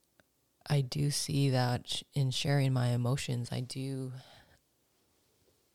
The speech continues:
create this invitation or opening for other people to really connect to me on a deeper level. That's more of a heart-spaced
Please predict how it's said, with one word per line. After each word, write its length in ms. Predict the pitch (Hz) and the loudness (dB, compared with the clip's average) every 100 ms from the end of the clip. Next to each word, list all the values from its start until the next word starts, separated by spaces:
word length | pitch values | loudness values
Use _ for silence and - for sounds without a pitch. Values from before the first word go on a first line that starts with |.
| - | -16
create 420 | - 143 143 123 | -6 0 0 0
this 280 | - 135 - | -2 -4 -2
invitation 760 | - 139 131 - 139 143 - 135 | -4 -2 -2 -2 -4 -2 -2 -2
or 120 | 120 | -2
opening 460 | - 135 143 127 127 | 0 0 0 -2 -2
for 240 | - 120 | -4 -2
other 160 | 123 135 | -2 -4
people 300 | - 135 127 | -4 -6 -6
to 160 | - | -6
really 240 | 127 127 127 | -4 -2 -4
connect 400 | - 139 131 - | -6 -4 -4 -4
to 100 | 139 | -4
me 260 | 127 127 | -2 -2
on 140 | 120 123 | -2 -2
a 80 | 120 | -4
deeper 340 | 139 123 127 | -4 -4 -2
level. 560 | 123 120 131 123 135 - _ - - _ _ - | 0 0 0 0 -2 -4 _ -20 -20 _ _ -12
That's 180 | - - | -6 -2
more 220 | 139 131 | 0 0
of 80 | 120 | 0
a 80 | 120 | -4
heart-spaced 1000 | 117 - 131 - - - 127 135 - | -6 -4 -4 -4 -8 -4 -6 -6 -10